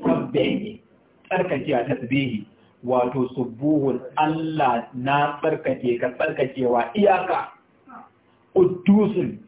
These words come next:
Allah abin tsarkakewa ne duka," wato mubalaga ne. Kaman ka, kaman addu'an da annabi yake cewa,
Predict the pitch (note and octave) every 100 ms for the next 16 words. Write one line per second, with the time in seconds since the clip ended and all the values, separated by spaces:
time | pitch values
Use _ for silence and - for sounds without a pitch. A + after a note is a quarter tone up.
0 | _ _ - D#3+ D#3 C#3+ - A#2+ C#3+ C#3
1 | F3 D#3+ D3 C3+ D3 C#3 B2 A#2 B2+ G#3+
2 | G3+ C3+ B2 B2 C3 C3 B2 D#3 E3+ F3+
3 | D3+ C#3+ A#2+ A2+ - - _ _ _ _
4 | _ - B2+ C#3+ D3+ B2 B2+ - - A#2+
5 | C#3+ D3+ D3+ - - B2+ C#3 D3+ B2+ A#2+
6 | A#2+ C#3 C3+ C3+ C3+ A#2+ C3 A#2 A2+